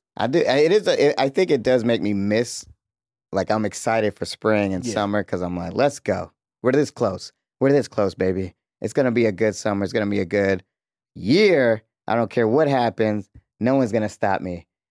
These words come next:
Speaker 1: Uh, the album's still out, y'all. Shelly's heard it. Gave me some feedback. We'll see if you will, 'cause I like feedback.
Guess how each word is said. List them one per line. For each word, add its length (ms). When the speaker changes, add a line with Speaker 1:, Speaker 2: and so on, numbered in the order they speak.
Speaker 1:
Uh, 520
the 200
album's 340
still 260
out, 220
y'all. 400
Shelly's 380
heard 240
it. 160
Gave 120
me 80
some 180
feedback. 580
We'll 80
see 420
if 120
you 180
will, 360
'cause 180
I 100
like 280
feedback. 560